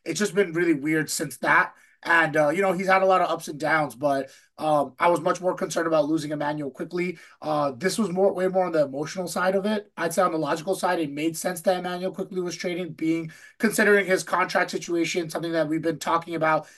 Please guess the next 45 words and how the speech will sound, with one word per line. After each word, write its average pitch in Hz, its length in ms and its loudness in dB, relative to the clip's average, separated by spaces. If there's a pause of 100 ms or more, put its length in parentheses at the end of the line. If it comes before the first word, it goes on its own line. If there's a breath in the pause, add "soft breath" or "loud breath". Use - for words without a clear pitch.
since 220 380 2
he 208 80 -2
wasn't 165 340 0
extended 160 540 -2
in 160 120 -6
the 156 80 -6
summer. 151 440 -2 (240 loud breath)
This 165 120 -2
has 165 120 -6
been 160 240 -4
a 160 80 0
constant 165 400 -4
topic, 156 300 -2
I 151 120 -2
think, 151 220 -8
every 156 220 -2
week 156 280 -6
on 156 280 -2
Knickish. 156 320 -6
So, 139 300 -4 (220 loud breath)
uh, 160 140 0
the 226 100 0
emotional 214 400 4
side, 180 240 2
I 160 60 2
was 135 160 -6
really 170 160 0
upset 160 340 -2
seeing 160 240 -4
Immanuel 151 380 -6
Quickley - 300 -10
go 156 260 0
'cause 139 280 -4 (300 loud breath)
we, 170 180 -8
we 202 140 -2
know 220 200 6
it. 120 120 -4
He's, 165 340 -4 (360 soft breath)
like, 175 200 0
he's 190 220 -2
literally 185 260 4
one 175 180 0
of 165 60 0
the 165 60 0
best, 165 400 0